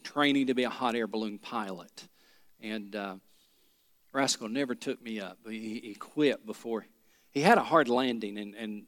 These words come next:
it wasn't a crash landing, but it was a hard landing, and he kinda walked away from the balloon piloting business after that. Uh, but, uh, but he was really getting into that. And you know, you know what, what we began to dis-, this was before he be-, before he became a pastor.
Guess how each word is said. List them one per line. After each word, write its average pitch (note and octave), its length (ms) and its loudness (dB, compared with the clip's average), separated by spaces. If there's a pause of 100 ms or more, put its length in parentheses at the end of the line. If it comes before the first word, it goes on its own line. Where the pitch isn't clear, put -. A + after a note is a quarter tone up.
it C3 80 -14
wasn't B2 320 -2
a - 20 -6
crash A#2 460 -4
landing, G2+ 280 -6
but A2 60 -8
it A#2 40 -8
was A2 100 -8
a G#2 40 -10
hard B2 380 4
landing, G2 440 -8
and G2 100 -16
he A#2+ 80 -10
kinda A2+ 240 -6
walked G2+ 320 -4
away G#2 180 -4
from G2 200 -12
the G2 60 -16
balloon G2+ 320 -4
piloting G#2+ 480 -2
business G#2+ 420 -8
after G2 220 -12
that. G2 240 -12 (680)
Uh, A#2 220 -4 (100)
but, C#3 300 0
uh, A#2 200 2 (800)
but C3 120 0
he E3+ 100 2
was C#3+ 200 2
really F3+ 340 8
getting C#3+ 320 4
into C#3 240 2
that. G#2+ 260 0 (280)
And C#3 160 -2
you F#3 60 4
know, A3 300 4 (120)
you F3 160 -2
know G#3 160 4
what, E3+ 360 4 (260)
what E3+ 160 0 (800)
we D#3+ 120 2
began D#3 300 2
to D3+ 60 4
dis-, C#3 160 2
this F#3 200 8
was E3+ 100 0
before D#3 340 2
he C3 40 -2
be-, C3+ 160 2 (420)
before E3 240 2
he C#3 40 4
became C3 260 2
a A2+ 60 -4
pastor. B2 480 -2